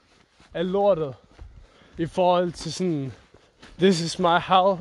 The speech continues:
household, bitch." Ej, det gør. Og nu, nu er det sådan, siden nitten femten-agtigt,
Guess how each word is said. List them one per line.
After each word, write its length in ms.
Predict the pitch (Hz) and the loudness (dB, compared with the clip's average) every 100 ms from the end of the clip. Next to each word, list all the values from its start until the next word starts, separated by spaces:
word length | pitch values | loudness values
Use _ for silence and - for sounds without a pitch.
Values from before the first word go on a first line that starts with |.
| - | -8
household, 640 | - 190 208 - 180 170 160 _ | -4 -2 -2 -2 -4 -4 -6 _
bitch." 400 | - 196 - - - _ - 101 131 147 | -4 -4 -4 -14 -20 _ -8 -4 0 2
Ej, 120 | 165 | 2
det 240 | 165 175 156 | 4 2 2
gør. 220 | 156 175 - _ - - - - - - - _ - - | 2 0 -4 _ -20 -18 -20 -20 -20 -20 -20 _ -20 -4
Og 160 | - 156 | 0 2
nu, 200 | 175 180 160 | 4 2 2
nu 220 | 165 208 | 4 4
er 100 | 214 | 4
det 300 | 185 180 160 | 2 0 -2
sådan, 260 | - 175 170 | -4 -8 -8
siden 360 | - 208 196 | -4 -2 0
nitten 320 | 190 190 185 | -2 -4 -6
femten-agtigt, 840 | 165 190 190 190 175 135 127 147 131 | -4 -4 -6 -6 -4 -4 -6 -8 -8